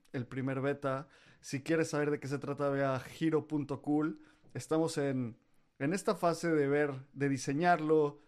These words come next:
de ver los mejores features. Hemos hablado con un montón de, de ustedes, un montón de personas de la comunidad, y vamos a seguir hablando para entregar un, un excelente producto. Y creo que ha habido una evolución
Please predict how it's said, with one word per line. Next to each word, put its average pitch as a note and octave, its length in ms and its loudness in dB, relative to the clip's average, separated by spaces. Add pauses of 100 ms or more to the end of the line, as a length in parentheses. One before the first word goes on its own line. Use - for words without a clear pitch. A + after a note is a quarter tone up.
(160)
de C#3+ 120 -2
ver C#3+ 160 2
los C#3+ 180 0
mejores C3+ 360 -2
features. D#3+ 380 0
Hemos E3 180 -2
hablado D3+ 300 2
con C#3+ 140 -2
un D3+ 100 0
montón C#3 360 -2
de, C3+ 300 0
de B2 60 -8
ustedes, C3 480 -4 (100)
un C#3 200 -4
montón C3+ 280 -4
de C3 80 -4
personas C3 380 -8
de B2+ 80 -6
la A#2+ 100 -8
comunidad, A#2 560 -6 (340)
y C3+ 80 -4
vamos D#3+ 240 2
a D#3+ 40 -4
seguir C#3+ 260 0
hablando C#3 540 0 (240)
para B2+ 480 -2
entregar C#3 500 -2
un, C#3 240 -2
un C#3 220 -2
excelente C3 460 -6
producto. C3+ 680 -6 (400)
Y E3 560 2
creo G3 180 -2
que G#3+ 100 0
ha - 20 4
habido A3 180 0
una A3+ 100 4
evolución D#3 800 0